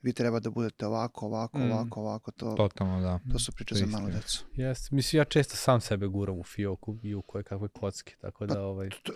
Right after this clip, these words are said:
Speaker 1: to je Marko legitimnije, kao,
Speaker 2: Da, da,
Speaker 1: ipak
Speaker 2: da.
Speaker 1: ti biraš,
Speaker 2: Da,
Speaker 1: a
Speaker 2: ja
Speaker 1: ovako,
Speaker 2: biram.
Speaker 1: ono,
Speaker 2: <laughs>
Speaker 3: Da, da, da.
Speaker 2: Ali da, ne volim ja baš fijok, ja sam klaustrofobičan, da.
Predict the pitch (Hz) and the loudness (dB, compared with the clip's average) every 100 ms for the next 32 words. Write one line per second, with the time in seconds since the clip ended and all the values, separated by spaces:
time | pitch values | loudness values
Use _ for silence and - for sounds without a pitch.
0 | 120 - 175 170 156 151 139 127 139 139 | -4 4 6 6 6 4 4 2 4 4
1 | 127 104 113 113 120 107 101 104 156 135 | 4 2 0 6 6 8 4 4 4 6
2 | 135 117 - 120 120 123 135 120 120 123 | 6 6 4 6 6 10 10 10 8 6
3 | 139 127 190 131 175 147 - 131 117 107 | 6 10 10 12 10 8 2 2 6 8
4 | 101 95 92 101 - 127 131 131 127 117 | 8 6 2 -2 2 4 6 4 4 2
5 | 127 135 131 127 139 101 98 95 - 104 | 2 6 10 10 10 6 2 -2 -2 -2
6 | 110 - 104 107 98 - - 101 101 - | -2 -2 -2 -4 -6 -6 -2 -2 -2 -6
7 | 101 101 | -8 -8